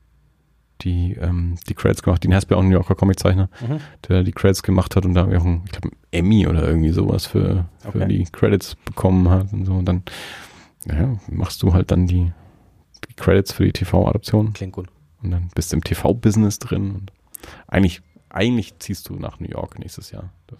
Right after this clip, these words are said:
Speaker 1: ist
Speaker 2: Nee.
Speaker 1: <laughs> Na gut, dann halt vielleicht nicht.
Speaker 2: Ni-, nicht als Comiczeichner.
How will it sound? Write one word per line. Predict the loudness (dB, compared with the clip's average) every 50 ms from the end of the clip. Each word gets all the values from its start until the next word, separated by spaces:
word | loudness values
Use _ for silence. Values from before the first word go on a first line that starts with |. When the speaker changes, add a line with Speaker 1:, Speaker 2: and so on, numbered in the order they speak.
| _ _
Speaker 1:
ist | _ _ _
Speaker 2:
Nee. | -12 -12 -12 -14 -18 _ _ -6 -4 2 2
Speaker 1:
<laughs> | 0 2 4 0 0 0 -2 -6 -6 -4 -4 -4 -8 _ _ _ -20 -20 -20 -20 _ _ _ _ _ _ _ _ -20 -20 -20 -20 -20 -20 _ _ _ _ -20
Na | -20 -18 _
gut, | -14 -14 -14 -14 -18 -18 _
dann | -14 -12 -10
halt | -10 -12 -12
vielleicht | -12 -16 -16 -16 -16 -14 -12
nicht. | -6 -2
Speaker 2:
Ni-, | 0 0 0 0
nicht | 0 0 0 0 2 0
als | -2 -2 -2 -4
Comiczeichner. | -4 -2 -2 -2 -6 -8 -8 -8 -8 -8 -10 -14 -14